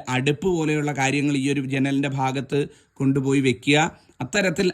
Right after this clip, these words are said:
ആ ജനൽ വഴി പുറത്തേക്ക് നോക്കുന്ന സമയത്ത്, തെക്കേ ജനൽ വഴി പുറത്തേക്ക് നോക്കുമ്പം അഗ്നി കാണാൻ പാടില്ല. അതും ദോഷമായിട്ടുള്ള കാര്യമാണ്. അപ്പം ആ ഒരു കാര്യവും കൂടെ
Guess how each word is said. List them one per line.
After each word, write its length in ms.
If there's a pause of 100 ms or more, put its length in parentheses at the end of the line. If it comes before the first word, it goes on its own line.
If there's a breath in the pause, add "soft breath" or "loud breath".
ആ 180
ജനൽ 360
വഴി 240
പുറത്തേക്ക് 580
നോക്കുന്ന 360
സമയത്ത്, 380
തെക്കേ 420
ജനൽ 320
വഴി 320 (340 soft breath)
പുറത്തേക്ക് 520
നോക്കുമ്പം 520 (360 soft breath)
അഗ്നി 420
കാണാൻ 440
പാടില്ല. 380
അതും 320 (480 soft breath)
ദോഷമായിട്ടുള്ള 960
കാര്യമാണ്. 500 (160)
അപ്പം 220
ആ 160
ഒരു 200
കാര്യവും 440
കൂടെ 200